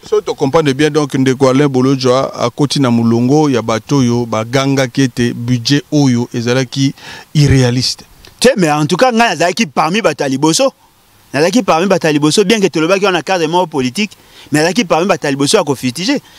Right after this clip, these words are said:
Speaker 2: Parce que le problème ezali vrai, ezali nini? Soki yo opesaka impôt, mbongo no ebakisami te. L'État
Speaker 1: Yo,
Speaker 2: kobakisa
Speaker 1: ok.
Speaker 2: mbongo ndenge nini? Eza na sens te. Yango tolobaki ntango tobandaki na ko-, ko-, présenter, ko-, expliquer la fonction ya P I B.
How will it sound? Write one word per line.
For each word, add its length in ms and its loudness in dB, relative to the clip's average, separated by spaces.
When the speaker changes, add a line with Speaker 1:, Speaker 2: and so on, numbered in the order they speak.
Speaker 2:
Parce 140 0
que 100 0
le 120 2
problème 240 0
ezali 220 0
vrai, 160 0
ezali 180 0
nini? 140 -6
Soki 520 0
yo 140 4
opesaka 600 -2
impôt, 360 -4
mbongo 320 2
no 60 4
ebakisami 580 0
te. 180 -6
L'État 240 0
Speaker 1:
Yo, 60 0
Speaker 2:
kobakisa 340 0
Speaker 1:
ok. 60 -2
Speaker 2:
mbongo 200 2
ndenge 240 0
nini? 140 -4
Eza 160 2
na 120 2
sens 240 -2
te. 160 0
Yango 160 2
tolobaki 360 2
ntango 200 2
tobandaki 520 2
na 120 2
ko-, 180 -16
ko-, 120 0
présenter, 580 2
ko-, 80 4
expliquer 560 2
la 100 0
fonction 520 0
ya 120 2
P 240 0
I 60 -2
B. 220 0